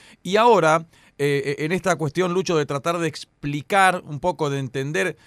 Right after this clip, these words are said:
cómo se apuesta, no es como pasaba antes, que vos apostabas solamente al resultado.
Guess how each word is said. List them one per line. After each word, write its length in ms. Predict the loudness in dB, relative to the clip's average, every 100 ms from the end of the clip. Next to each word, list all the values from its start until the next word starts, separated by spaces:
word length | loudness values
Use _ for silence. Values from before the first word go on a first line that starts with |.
| -20 _ 0
cómo 240 | 0 0
se 120 | -2
apuesta, 480 | -2 0 -2 -2 -4
no 240 | -2 -2 0
es 280 | -2 -6 _ _ _
como 220 | -8 -6 -4
pasaba 400 | -2 0 2 0
antes, 200 | -2 -4
que 80 |
vos 100 | -2
apostabas 380 | -2 -2 0 0
solamente 400 | -2 -4 -6 -4
al 80 | -4
resultado. 640 | -4 -6 -8 -8 -8 -10